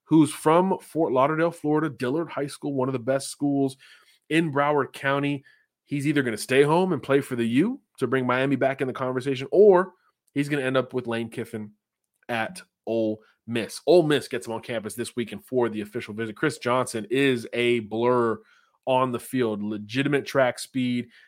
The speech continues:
can play in the return game, uh, or in the slot. Uh, he's, he's come up more recently as a running back,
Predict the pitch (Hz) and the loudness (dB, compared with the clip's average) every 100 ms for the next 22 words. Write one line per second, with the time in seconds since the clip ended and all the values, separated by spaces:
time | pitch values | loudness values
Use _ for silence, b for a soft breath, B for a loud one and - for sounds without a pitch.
0 | b 110 104 123 120 113 104 104 135 131 | b -16 -6 -2 -2 -2 -6 -2 0 0
1 | 123 127 123 123 _ _ - 110 - 135 | -4 -6 -4 -8 _ _ -8 -6 0 4
2 | 143 139 127 110 - 131 123 123 117 - | 4 4 -2 -4 -6 0 2 2 0 -8
3 | - 104 104 98 110 - 110 - 123 123 | -8 -4 -4 -6 -10 -10 -12 -10 -8 -2
4 | 123 123 - 120 113 113 120 123 123 110 | -2 -2 -8 -4 -2 -2 -4 -6 -4 -4
5 | 107 98 95 107 120 127 123 120 117 113 | -6 -8 -8 2 2 2 -2 -2 0 -4